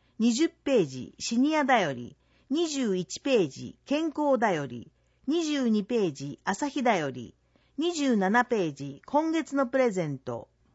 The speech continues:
即下に泉あり。二十八ページ、アサピーと仲間たち。二十九ページ、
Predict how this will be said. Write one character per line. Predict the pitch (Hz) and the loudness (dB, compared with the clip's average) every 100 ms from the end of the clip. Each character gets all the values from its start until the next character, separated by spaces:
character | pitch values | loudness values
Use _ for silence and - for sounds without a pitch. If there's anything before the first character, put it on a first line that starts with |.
| _ _ - | _ _ -4
即 | 320 339 - | -4 -4 -4
下 | 123 | -4
に | 147 135 | -4 -6
泉 | 147 202 180 | -2 0 2
あ | 160 131 | 0 -4
り。 | 85 - _ _ _ _ _ _ _ - | -10 -20 _ _ _ _ _ _ _ -4
二 | 330 330 | -2 0
十 | 277 247 | 0 0
八 | 202 214 - | 0 -6 -6
ペ | 262 220 | 0 0
ー | 139 | 0
ジ、 | 135 131 - _ | -6 -12 -16 _
ア | 349 | 0
サ | 381 370 | 2 2
ピ | 233 208 | 0 0
ー | |
と | 170 165 | 2 2
仲 | 175 233 | 4 4
間 | 220 | 4
た | 208 143 | 2 -4
ち。 | - 107 - _ _ _ _ _ - | -10 -14 -16 _ _ _ _ _ -6
二 | 320 339 | -4 -2
十 | 294 262 | -2 -2
九 | 190 262 254 | -2 -2 -2
ペ | 247 214 151 | 0 0 0
ー | |
ジ、 | 127 123 | -6 -12